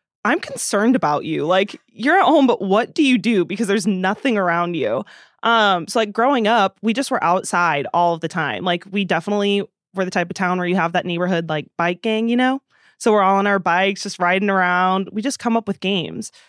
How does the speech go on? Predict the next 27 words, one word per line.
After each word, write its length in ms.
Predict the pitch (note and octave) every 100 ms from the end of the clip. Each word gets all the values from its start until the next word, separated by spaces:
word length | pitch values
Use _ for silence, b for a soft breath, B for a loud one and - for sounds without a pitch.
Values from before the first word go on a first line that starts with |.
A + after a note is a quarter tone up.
| b
So 120 | -
we'd 140 | A3 G3
play 300 | F#3+ E3+ D3
tennis 320 | - G#3+ A3+
ball 240 | A3+ A3
tag, 440 | A#3 A3 G#3+ G#3+ G3+
which 180 | F3+ E3+
is 140 | E3
literally 440 | E3 F3+ F#3+ F#3 F#3
you 80 |
just 160 | F3+ D#3+
take 140 | F3
a 60 | E3
tennis 260 | - E3 F3
ball 180 | F3
and 120 | E3 D3+
chuck 220 | D#3+ F#3+
it 60 |
at 140 | F3+ -
people. 280 | F#3+ F3+ F#3+
And 320 | G3 A#4+ F3
if 80 | E3+
you 40 |
get 140 | D#3 E3+
hit 140 | E3+
with 160 | - F#3+
it, 240 | F#3+ -